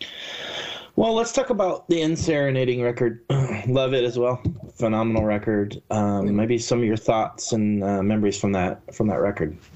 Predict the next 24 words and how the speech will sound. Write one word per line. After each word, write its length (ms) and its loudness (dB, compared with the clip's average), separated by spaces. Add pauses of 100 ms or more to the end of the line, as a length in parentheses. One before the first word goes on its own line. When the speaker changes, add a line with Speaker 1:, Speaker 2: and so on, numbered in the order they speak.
(1000)
Speaker 2:
Yeah, 260 2
that 40 -4
one 200 0
was 400 -2
much 400 0
tougher. 600 0
Um, 680 0 (360)
of 160 0
a, 760 0 (120)
a 60 -16
kind 160 0
of 220 -6
birthing 460 0
process 500 0
or 60 0
whatever. 520 0
Um, 320 0 (380)
we 60 4
got 140 2
all 140 2
the 60 0
music 340 -2
recorded, 840 0
and 560 -2